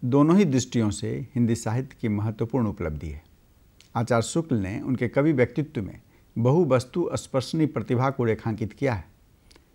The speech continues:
उनका काव्यमय, काव्यगत वैविध्य संवेदना और शिल्प दोनों को समृद्ध करने वाला है। उनकी प्रकृति संबंधी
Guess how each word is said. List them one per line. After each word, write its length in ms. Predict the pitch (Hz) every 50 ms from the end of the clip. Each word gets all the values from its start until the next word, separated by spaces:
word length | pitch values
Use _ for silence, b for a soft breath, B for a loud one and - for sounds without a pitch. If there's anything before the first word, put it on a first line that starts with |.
| b _ -
उनका 260 | 135 123 - 117 110
काव्यमय, 760 | - - 139 143 147 143 120 120 113 107 110 104 101 101 - b b b b b b -
काव्यगत 720 | 135 143 147 135 110 123 110 101 131 131 127 - - - - - 107
वैविध्य 440 | 110 123 127 147 160 139 120 113
संवेदना 640 | - - - 123 117 113 127 139 135 151 156 147 120
और 60 | 104
शिल्प 320 | 98 - - 135 107 85 - - _ _ b b b b b b
दोनों 280 | 123 120 135 143 170 170
को 120 | - 147
समृद्ध 400 | 113 - 113 107 104 107 101 90
करने 260 | - - 95 90 85 80
वाला 240 | 76 78 - -
है। 80 | 78 - _ _ _ _ _ _ _ _ _ _ _ _ _ b b b b b b b b b
उनकी 240 | - 143 139 143 139
प्रकृति 640 | 110 - - 147 - 180 151 - 156 147 160 - -
संबंधी 720 | - - 139 131 135 143 151 156 147 170 180 151 -